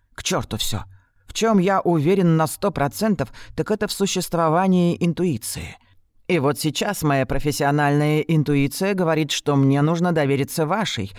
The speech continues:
хоть она и вытекает из видений. Добудем факты, и картина станет яснее. Резкий звук тормозов, толчок и глухой удар. Меня резко бросило вперед.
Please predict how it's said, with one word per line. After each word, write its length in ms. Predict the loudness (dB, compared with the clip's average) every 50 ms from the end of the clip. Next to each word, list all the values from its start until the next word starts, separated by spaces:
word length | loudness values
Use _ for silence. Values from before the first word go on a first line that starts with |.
| -20 -20 -8
хоть 260 | -4 -4 -4 -4 -2 -2
она 300 | 0 2 2 2 2 0
и 180 | 0 0 0 0
вытекает 640 | 0 -2 -2 -4 -4 -2 0 0 2 0 0 -4
из 260 | -4 -4 -2 -2 0 0
видений. 720 | 0 0 0 0 0 -2 0 0 -2 -2 -4 -6 -12 -18 _ _ _ _ _ _ -8
Добудем 520 | -4 -2 -2 0 0 2 2 4 2 2
факты, 540 | 2 0 -2 -2 -2 -4 -2 -2 -2 -2 -2 -4 _ _ _ _ _
и 100 | -6 -2
картина 520 | 0 0 -2 -2 -2 0 0 2 2 0
станет 440 | -2 -4 -4 -2 0 2 2 0 0
яснее. 640 | -2 -4 -4 -2 -2 0 0 0 0 0 -2 -4 -10 -16 _ _ _ _ _ _ _ _ _ _ _
Резкий 440 | -2 -2 0 -2 -2 -4 -4 -4 -4
звук 280 | -2 -2 -4 -4 -4
тормозов, 520 | -4 -2 0 0 0 0 0 -4 -6 -8 -12 -12 -14 -16 -18 _ _ _
толчок 560 | -4 -2 -2 -2 -2 -4 -4 -6 -6 -10 -18 -20 _ _ -8
и 120 | -6 -4
глухой 420 | 0 0 0 0 0 -2 -2 -2 -2
удар. 380 | -2 -2 0 0 -2 -2 -6 -10 -18 -20 _ _ _ _ _ -4
Меня 300 | -2 0 2 2 2 2
резко 320 | 0 -2 -2 -2 -2 -2
бросило 380 | 0 0 0 0 0 -2 -2 -2
вперед. 420 | -2 -2 0 0 0 -2 -4